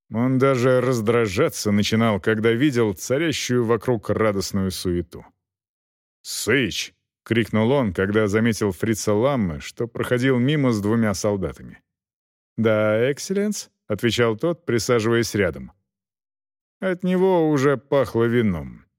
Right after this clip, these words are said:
Ещё и полудня нет, а уже успел где-то выпить. Не иначе, как к бочке кавалера приложился. «Ты чего радостный такой?» зло спросил у него Волков.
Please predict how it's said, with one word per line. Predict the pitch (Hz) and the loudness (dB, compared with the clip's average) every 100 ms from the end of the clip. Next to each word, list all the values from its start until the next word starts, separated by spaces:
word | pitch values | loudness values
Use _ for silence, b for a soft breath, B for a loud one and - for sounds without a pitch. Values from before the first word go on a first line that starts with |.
| _ _ _ | _ _ _
Ещё | 104 160 - 226 233 | -2 -2 -2 -2 0
и | |
полудня | 180 143 214 240 233 143 143 | 0 0 0 2 0 2 2
нет, | 131 120 95 - | 4 2 0 0
а | 98 | 0
уже | 123 127 151 | 2 2 2
успел | 135 - - 151 135 | 0 -4 0 2 2
где-то | 113 113 135 131 | 0 0 2 2
выпить. | 123 135 151 98 78 - _ _ _ _ _ - | 0 2 0 -2 -10 -14 _ _ _ _ _ -8
Не | 113 139 | -4 -4
иначе, | 160 170 156 151 | -4 -4 -2 -4
как | 131 143 120 | -2 -2 -2
к | 113 | -6
бочке | 110 113 147 - 135 | -2 -2 -2 -2 -4
кавалера | - 147 143 135 92 101 117 | 0 0 2 2 2 2 2
приложился. | 104 104 110 113 98 82 - - - _ _ _ _ _ _ _ _ - | 0 0 0 2 0 -2 -6 -12 -16 _ _ _ _ _ _ _ _ -4
«Ты | 104 107 | -2 0
чего | - 113 110 117 117 | 0 0 2 2 2
радостный | 107 120 131 92 87 82 76 | 2 2 2 0 -6 -6 -8
такой?» | 69 80 - 73 60 _ _ _ - | -8 -10 -8 -12 -12 _ _ _ -12
зло | 85 92 120 | -4 0 0
спросил | 107 - 101 - 107 | 0 -2 -2 0 0
у | 104 | 2
него | 104 107 107 | 2 2 2
Волков. | 101 104 80 71 - | 2 0 -2 -14 -20